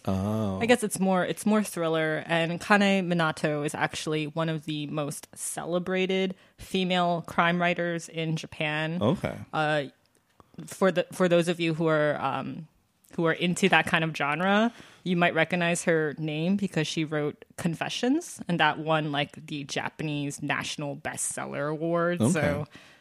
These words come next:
Speaker 2: um,
Speaker 1: This is her next big thing?
Speaker 2: um, well, it came out, like, a couple of years ago, and
Speaker 1: Okay.
Speaker 2: now it's being translated, 'cause America's pretty slow when it comes to translating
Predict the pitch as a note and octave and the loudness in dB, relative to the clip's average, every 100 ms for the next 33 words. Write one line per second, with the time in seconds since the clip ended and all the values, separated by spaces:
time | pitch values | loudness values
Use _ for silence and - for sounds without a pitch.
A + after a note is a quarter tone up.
0 | _ _ _ - D#3 D3+ C#3+ D#3 - - | _ _ _ -10 -8 -6 -10 -16 -6 -2
1 | A2+ A2 G#2 G2+ - G#2+ - A#2 C#3+ C#3 | 0 2 2 2 0 -4 -2 -2 -4 -6
2 | - G3 G#3 G#3 G#3 G#3 G3+ - _ _ | -10 -4 -2 -2 -4 -4 -6 -10 _ _
3 | A3 B3+ B3 A#3 A#3+ - E4+ C#4+ E3 F#3+ | 6 8 8 6 2 0 2 2 4 4
4 | F3+ D#3+ C#3+ - - - A3+ F3 D3 D#3 | 2 0 -2 -4 -4 -2 2 2 4 2
5 | D#3+ - - E2 D3+ D#3 - E3 D#3 D#3+ | 0 -4 -8 -8 -10 -8 -2 0 4 4
6 | D#3+ E3 - E3 D3+ - - D#3+ D3 - | 4 2 -2 -6 -6 -8 -4 -4 -4 -8
7 | - - - - - - D3+ C#3+ - F#3 | -14 -14 -14 -16 -18 -6 -4 -4 -4 4
8 | A#3+ D4 - B3+ A#3+ - - D#4+ E4 - | 6 6 6 6 4 -4 -4 -2 -2 -4
9 | A#3+ A#3 G#3+ F3+ F3+ F3 - F#3+ - G3 | 2 6 6 6 2 2 4 4 2 -4
10 | - F#3 F3+ - E3 D#3+ D3+ C#3+ | 0 0 0 0 -2 0 -2 -4